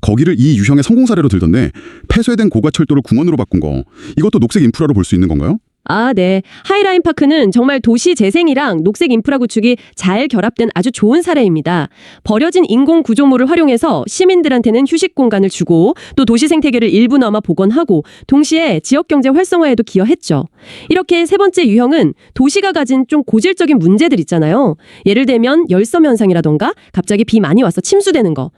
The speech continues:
Speaker 2: 대기 오염, 뭐 생물 살구 부족한 거, 이런 문제들을 해결하기 위한 되게 실용적인 목적을 갖는 경우가 많습니다.
Speaker 1: 그렇군요.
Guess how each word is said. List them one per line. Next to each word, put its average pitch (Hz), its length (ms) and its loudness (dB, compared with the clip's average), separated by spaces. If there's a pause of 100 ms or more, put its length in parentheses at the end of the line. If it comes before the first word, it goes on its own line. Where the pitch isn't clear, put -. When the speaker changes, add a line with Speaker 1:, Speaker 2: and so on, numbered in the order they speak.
(120)
Speaker 2:
대기 202 260 0
오염, 196 340 0 (180)
뭐 165 120 -2
생물 381 280 2
살구 359 280 -2
부족한 233 440 0
거, 135 160 -6 (240)
이런 330 160 2
문제들을 247 420 0
해결하기 381 460 0
위한 202 180 0
되게 185 140 0
실용적인 311 560 0
목적을 180 320 -2
갖는 175 240 2
경우가 170 260 0
많습니다. 151 680 0
Speaker 1:
그렇군요. 73 500 -2